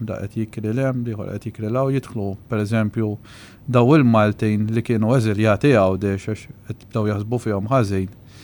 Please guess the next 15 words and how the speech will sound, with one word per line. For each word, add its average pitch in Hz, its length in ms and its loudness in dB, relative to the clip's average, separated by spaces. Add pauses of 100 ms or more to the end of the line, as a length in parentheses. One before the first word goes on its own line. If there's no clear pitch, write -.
(280)
Ħarġu 113 340 2
mill-belt 107 480 2
u 117 80 0
kienu 113 220 0
jitfgħu 101 400 0
Għawdex, 135 500 4
allura 110 340 2
daw 101 220 0
iridu, 101 240 -2
per 110 220 -2
eżempju, 113 340 0
jikru 113 240 -4
post 156 300 2
fejn 107 240 0
joqgħod. 92 320 0